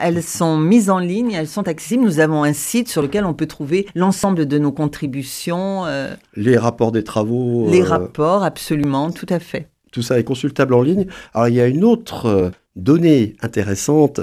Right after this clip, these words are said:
Speaker 2: et qui est en ligne aussi sur le site du codef, ce sont les billets d'opinion. Qu'est-ce que c'est, les billets d'opinion ?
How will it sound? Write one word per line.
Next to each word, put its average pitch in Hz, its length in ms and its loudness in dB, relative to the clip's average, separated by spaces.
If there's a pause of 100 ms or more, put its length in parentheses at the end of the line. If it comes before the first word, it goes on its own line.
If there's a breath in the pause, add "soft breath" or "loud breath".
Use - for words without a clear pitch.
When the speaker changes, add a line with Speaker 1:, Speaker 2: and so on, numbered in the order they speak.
(140)
Speaker 2:
et 120 100 -4
qui - 140 0
est 127 100 2
en 107 80 4
ligne 117 220 2
aussi 92 300 -4
sur - 160 -2
le 98 100 2
site 175 200 -6
du 117 100 0
codef, 135 200 2
ce 127 140 0
sont 220 400 2
les 110 220 0
billets 135 420 0
d'opinion. 90 500 -4 (300)
Qu'est-ce 185 240 -2
que 135 140 -2
c'est, 156 340 0
les 117 140 0
billets 139 460 0
d'opinion ? 110 540 -2